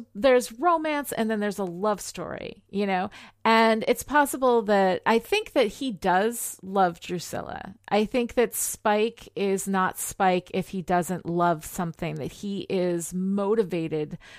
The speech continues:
by love. And as we see Spike, you know, evolve throughout the run of the show, of, of this show and Angel,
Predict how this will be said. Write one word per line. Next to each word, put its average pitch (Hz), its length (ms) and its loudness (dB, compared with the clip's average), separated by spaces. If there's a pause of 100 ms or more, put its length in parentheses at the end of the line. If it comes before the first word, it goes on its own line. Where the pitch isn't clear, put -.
(140)
by 175 520 4
love. 175 440 4
And 190 180 -2
as 190 300 0
we 196 100 -2
see 339 300 0
Spike, 220 480 0
you 208 160 -2
know, 180 260 0
evolve 185 420 2
throughout 170 640 -2
the 170 180 0
run 180 400 2
of 170 80 -6
the 180 80 -4
show, 165 440 -2
of, 160 140 -4
of 170 220 -6
this 185 160 -4
show 170 280 -2
and 160 120 -6
Angel, 170 440 -6